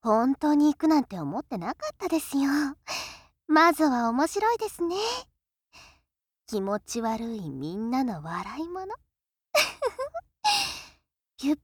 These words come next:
ピュ気持ちよかったですか？ねえ、どうなんですか？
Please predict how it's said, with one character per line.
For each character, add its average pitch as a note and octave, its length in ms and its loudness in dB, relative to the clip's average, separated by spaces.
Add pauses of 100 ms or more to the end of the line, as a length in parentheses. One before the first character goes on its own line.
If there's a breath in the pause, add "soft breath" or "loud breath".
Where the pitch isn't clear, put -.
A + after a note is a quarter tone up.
ピ B3+ 140 -6
ュ G3+ 240 -8
気 A#3+ 80 -6
持 C4 160 2
ち - 120 -8
よ D#4+ 100 -2
か - 120 -12
っ - 60 -20
た F4 100 -8
で D4 120 -4
す - 100 -14
か？ C4+ 120 -16 (1300)
ね G3+ 300 -16
え、 - 60 -20 (400 loud breath)
ど F3 120 -10
う B3+ 80 -4
な C4+ 140 -8
ん A3 60 -16
で G#3+ 80 -18
す - 140 -20
か？ E4 180 -10